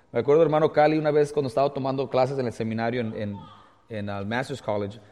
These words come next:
nos platicó una vez, hace veinte años, nos platicó que estaba tomando una clase y, y parte de esa clase es que tenían que orar por una hora, sin parar.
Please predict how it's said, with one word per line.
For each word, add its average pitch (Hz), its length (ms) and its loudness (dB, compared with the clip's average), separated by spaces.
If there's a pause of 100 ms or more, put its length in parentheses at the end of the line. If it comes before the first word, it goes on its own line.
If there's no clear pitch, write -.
(160)
nos 123 100 -8
platicó 139 360 2
una 151 120 2
vez, 143 280 4
hace 123 280 -4 (200)
veinte 117 280 -2
años, 110 300 -2 (320)
nos 120 100 -10
platicó 127 460 2
que 135 160 2
estaba 139 260 4
tomando 135 260 0
una 135 120 0
clase 165 300 -2
y, 147 60 0
y 147 180 -4
parte 143 200 4
de 165 60 0
esa 143 140 0
clase 160 260 2
es 160 60 -10
que 147 100 -2
tenían 139 300 -2
que 170 100 0
orar 165 240 6
por 156 140 0
una 175 180 4
hora, 156 340 6 (840)
sin 131 220 -6
parar. 127 500 0